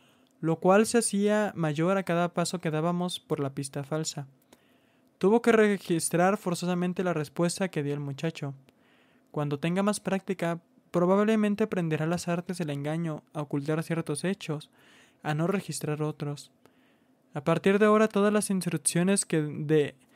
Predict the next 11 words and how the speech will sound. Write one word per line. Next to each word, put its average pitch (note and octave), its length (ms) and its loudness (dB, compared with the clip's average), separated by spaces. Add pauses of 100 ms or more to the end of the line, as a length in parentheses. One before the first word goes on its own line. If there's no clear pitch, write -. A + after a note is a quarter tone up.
(320)
que D#3+ 160 2
dé G#3 300 4
contendrán F3 640 2
tal F#3 160 2
vez F3 260 0
las F#3 120 0
semillas E3 340 0
de E3 80 -4
su D3 160 -4
propia D3 260 -6
destrucción. D3 760 -8